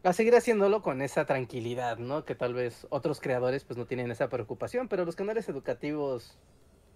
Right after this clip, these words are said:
o sea, siempre pasa, siempre le-, les pasa, ¿no? O sea, pasó un ejemplo ahorita que está el, que es el, el fin del mes del Pride,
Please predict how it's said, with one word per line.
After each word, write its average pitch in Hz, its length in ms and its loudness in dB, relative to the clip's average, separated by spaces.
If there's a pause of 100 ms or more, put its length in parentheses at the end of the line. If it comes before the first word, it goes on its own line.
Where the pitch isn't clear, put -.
o 127 80 -10
sea, 110 340 -6 (440)
siempre 175 400 4
pasa, 123 400 -2
siempre 131 380 -4
le-, 110 300 -6
les 110 180 -10
pasa, 117 320 -4
¿no? 123 160 -10
O - 40 -20
sea, - 320 -10 (380)
pasó 151 520 2
un 165 160 2
ejemplo 156 320 -2
ahorita 147 260 -2
que - 80 -12
está 120 400 -2
el, 104 460 -8
que - 60 -8
es - 140 -10
el, 127 300 -4
el 147 160 -2
fin 220 220 0
del 190 160 2
mes 170 160 0
del 165 120 -2
Pride, 151 280 -2